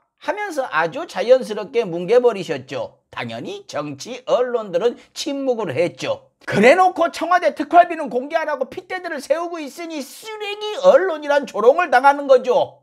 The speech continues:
물론 윤석열 검찰도 특활비를 관행대로 집행을 했을 겁니다.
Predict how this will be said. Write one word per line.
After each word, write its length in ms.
물론 460
윤석열 440
검찰도 720
특활비를 800
관행대로 680
집행을 420
했을 320
겁니다. 460